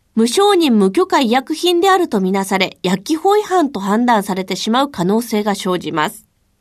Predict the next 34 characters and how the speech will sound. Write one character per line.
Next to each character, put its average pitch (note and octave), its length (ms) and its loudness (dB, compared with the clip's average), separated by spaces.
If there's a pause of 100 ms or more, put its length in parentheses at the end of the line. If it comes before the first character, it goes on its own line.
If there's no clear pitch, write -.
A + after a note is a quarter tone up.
(240)
そ - 220 -2
ん D4+ 60 4
な D#4 100 4
中、 D4 400 0 (140)
特 G4+ 240 2
に F#4+ 120 4
問 B3+ 280 4
題 G#4 180 2
と G#4 100 -2
さ F#4 140 0
れ G4 100 2
る G#4 120 4
の F#4+ 100 2
が A#3 320 0
ペ A3+ 120 2
ッ A3 140 -2
ト G#4 140 0
フ G#4+ 220 2
ー G#4 40 4
ド E4 120 2
に F3+ 180 2
よ F3 160 0
る F#3 180 -2 (360)
医 G#3 80 0
薬 D#4+ 280 2
品 E4 300 -2
的 D#4+ 220 -8
効 D4+ 320 0
能 C#4+ 260 0
効 C#4+ 260 0
果 E3+ 140 -4
で D#3+ 160 -2
あ G3+ 100 0
り、 G#3+ 200 -2